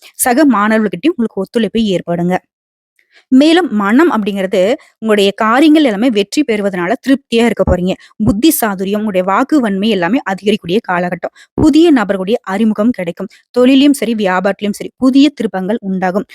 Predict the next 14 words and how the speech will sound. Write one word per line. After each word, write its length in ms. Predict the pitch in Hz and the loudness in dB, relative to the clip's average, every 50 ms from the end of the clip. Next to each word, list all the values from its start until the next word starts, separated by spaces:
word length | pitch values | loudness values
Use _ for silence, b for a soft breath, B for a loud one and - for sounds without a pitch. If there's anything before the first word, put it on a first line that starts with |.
| B B B | B B B
உத்தியோக 400 | 247 269 240 269 339 311 320 302 | 0 2 2 2 2 2 2 0
பணிகளை 400 | - 220 208 190 202 208 214 202 | 0 -2 -2 0 0 0 0 0
இருக்கிறவங்களுக்கு 420 | 185 - 185 185 185 185 - - - | -2 -2 -4 -4 -2 -2 -2 -2 -2
இடமாற்றம், 560 | 226 214 220 233 233 220 190 - - 254 254 | 0 0 2 2 4 2 2 0 0 0 0
பதவி 220 | - 190 180 196 214 | 0 0 0 0 0
உயர்வு 300 | 208 196 165 175 208 180 - 190 | 0 0 0 0 -2 -4 -4 -6
கிடைக்குங்க. 320 | 180 175 - 180 180 185 - - _ _ _ _ _ _ _ _ _ | -8 -6 -6 -4 -2 -2 -4 -4 _ _ _ _ _ _ _ _ _
பொறுமையோடு 500 | 269 269 302 320 330 320 302 277 285 269 | 0 2 4 4 4 4 4 4 2 2
இருப்பது 280 | 226 208 - 202 202 | 0 -2 -4 -4 -4
மட்டும் 280 | 185 170 170 - 320 381 | -6 -4 -4 -4 -4 -4
சிறப்புங்க. 540 | - - - 190 180 - - 180 180 185 185 - _ b b b _ | -6 -8 -8 -8 -8 -8 -8 -10 -10 -10 -12 -14 _ b b b _
குடும்ப 260 | 311 320 339 339 330 | 2 4 4 6 4
உறுப்பினர்களுக்கு 720 | 277 247 - - 247 220 208 196 185 - 254 247 - _ - | 4 2 2 2 0 2 0 0 0 0 0 0 0 _ 0
தேவையில்லாம 500 | 262 254 254 262 277 254 226 202 185 180 | 2 2 4 4 2 2 2 0 0 -2